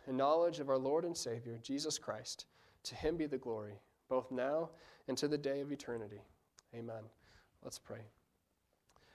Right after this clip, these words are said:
Father God, again, we thank you and we praise you for your word and its truth. We thank you that you have given it to us for our instruction, that you, in it you reveal to us your plan of salvation,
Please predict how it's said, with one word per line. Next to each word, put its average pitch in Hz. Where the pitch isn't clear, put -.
Father 143
God, 147
again, 147
we 143
thank 156
you 156
and 143
we 139
praise 156
you 143
for 143
your 139
word 147
and 135
its 123
truth. -
We 156
thank 190
you 196
that 165
you 170
have 143
given 170
it 156
to 156
us -
for 151
our 165
instruction, 160
that 135
you, 165
in 180
it 180
you 170
reveal 160
to 170
us -
your 156
plan 165
of 151
salvation, 151